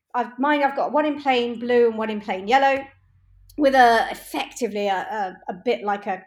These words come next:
clip, uh, lever arch clip in there. You pull apart, like your Filofaxes used to be, you know. Let's face it, it's their, their company. And what was really good, I used this over and over. When I worked at a company with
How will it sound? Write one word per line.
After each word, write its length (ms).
clip, 300
uh, 300
lever 260
arch 160
clip 220
in 180
there. 280
You 160
pull 180
apart, 440
like 140
your 100
Filofaxes 680
used 220
to 60
be, 340
you 140
know. 160
Let's 160
face 200
it, 40
it's 160
their, 260
their 220
company. 440
And 100
what 80
was 140
really 180
good, 160
I 80
used 380
this 200
over 280
and 80
over. 240
When 100
I 120
worked 340
at 60
a 40
company 500
with 260